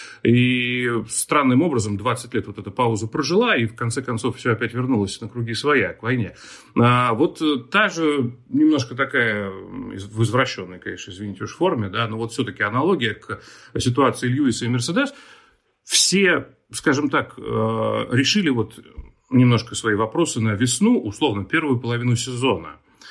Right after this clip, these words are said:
<laughs> С поправкой, это если у нас первая половина сезона будет так, как она по календарю и так далее, ну, значит, после двадцатого года такие оговорки, они уже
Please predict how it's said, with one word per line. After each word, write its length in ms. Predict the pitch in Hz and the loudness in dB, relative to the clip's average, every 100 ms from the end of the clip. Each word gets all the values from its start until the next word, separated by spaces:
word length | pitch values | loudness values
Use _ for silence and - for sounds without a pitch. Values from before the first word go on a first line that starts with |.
| - - | -20 -4
<laughs> 360 | - 123 123 - | 0 0 -2 -12
С 80 | - | -6
поправкой, 580 | 98 - 95 - - | -4 -2 -6 -6 -14
это 200 | 87 87 | -12 -12
если 280 | 82 87 - | -10 -10 -10
у 40 | 98 | -12
нас 180 | 92 | -14
первая 300 | - 101 90 | -4 -2 -2
половина 380 | 82 90 85 80 | -4 -8 -10 -10
сезона 360 | 82 98 95 87 | -10 -8 -8 -8
будет 360 | 90 101 85 | -8 -8 -8
так, 160 | - 82 | -8 -8
как 180 | 85 - | -10 -14
она 160 | 82 | -20
по 120 | 78 90 | -16 -8
календарю 480 | 98 95 87 87 | -6 -4 -6 -8
и 40 | 82 | -4
так 180 | 110 127 | -4 0
далее, 280 | 226 170 98 | 2 0 0
ну, 180 | 113 - | -4 -4
значит, 240 | 101 - | -14 -16
после 200 | - - | -18 -14
двадцатого 440 | 90 101 101 98 90 | -8 -6 -6 -8 -10
года 200 | 92 90 | -10 -14
такие 280 | - 92 | -16 -12
оговорки, 400 | 87 101 113 120 | -4 0 0 -2
они 160 | 90 90 | -12 -14
уже 180 | 87 | -16